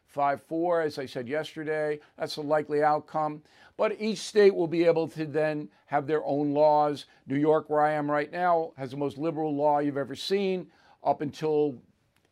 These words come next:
I don't know, a minute before birth, you could kill, uh, the baby here, no problem. Um, I as-, I assume that New York, L A, Illinois, that Massachusetts will make it easy for people to come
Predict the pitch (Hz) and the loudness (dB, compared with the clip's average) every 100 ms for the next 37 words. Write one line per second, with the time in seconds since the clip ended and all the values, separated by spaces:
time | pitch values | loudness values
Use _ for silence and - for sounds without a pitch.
0 | _ _ 135 156 143 143 135 135 160 185 | _ _ -8 -6 -4 -2 -2 0 0 0
1 | 190 175 185 185 147 185 196 190 160 143 | -2 -8 -4 -2 0 0 0 -4 -10 -10
2 | - - 165 165 170 170 _ _ _ _ | -12 -4 0 0 -2 -8 _ _ _ _
3 | - 143 151 151 151 160 165 165 165 - | -4 0 2 2 2 2 2 -2 -8 -16
4 | _ 127 156 156 _ _ _ _ - 135 | _ -4 -4 -6 _ _ _ _ -12 -8
5 | 143 147 156 147 147 147 _ _ _ _ | -6 0 2 2 0 -8 _ _ _ _
6 | _ _ 135 139 135 135 131 131 127 - | _ _ 2 4 4 2 0 -6 -8 -2
7 | 139 139 127 - 117 123 120 - 151 151 | 0 0 -4 -12 -8 -8 -6 -4 -2 -2
8 | 151 151 143 147 151 151 151 151 147 156 | -4 -2 2 4 4 2 0 2 2 2
9 | 151 143 147 147 151 156 - _ 139 143 | 0 -2 0 2 2 0 -6 _ -6 -6
10 | - - 160 156 151 143 147 139 147 147 | -6 -6 -6 -6 -8 -2 -2 0 -2 -2
11 | 151 147 _ _ _ - 151 135 175 - | -4 -8 _ _ _ -2 -2 -2 -4 -4
12 | 151 147 147 151 151 143 120 - - 147 | -6 -4 -2 0 0 -2 -12 -4 -2 -2
13 | 147 | -4